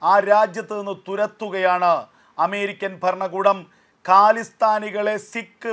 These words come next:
ഭീകരന്മാരെ, ഖാലിസ്ഥാൻവാദികളെ കണ്ടെത്താൻ അമേരിക്കയിലെ ഗുരുദ്വാരകളിൽ പോലും കനത്ത റെയ്ഡ് നടക്കുന്നു എന്ന വാർത്തകളാണ് പുറത്തു വരുന്നത്. ഭാരതത്തോടുള്ള കൂറ് ഒരിക്കൽ കൂടി പ്രകടിപ്പിക്കുകയാണ്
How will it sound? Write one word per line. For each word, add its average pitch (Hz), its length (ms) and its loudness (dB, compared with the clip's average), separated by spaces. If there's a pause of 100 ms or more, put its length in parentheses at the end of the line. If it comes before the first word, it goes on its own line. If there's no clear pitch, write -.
(120)
ഭീകരന്മാരെ, 202 840 -2 (520)
ഖാലിസ്ഥാൻവാദികളെ 208 1200 2 (160)
കണ്ടെത്താൻ 202 600 2 (460)
അമേരിക്കയിലെ 208 840 -4 (120)
ഗുരുദ്വാരകളിൽ 214 960 0
പോലും 202 300 -4 (360)
കനത്ത 214 360 0 (100)
റെയ്ഡ് 208 300 -6
നടക്കുന്നു 196 420 -6
എന്ന 190 100 -6 (100)
വാർത്തകളാണ് 185 640 -4
പുറത്തു 175 340 -8
വരുന്നത്. 170 380 0 (560)
ഭാരതത്തോടുള്ള 226 840 2 (400)
കൂറ് 226 300 -2 (200)
ഒരിക്കൽ 220 360 -6 (120)
കൂടി 220 240 -6 (240)
പ്രകടിപ്പിക്കുകയാണ് 196 1040 0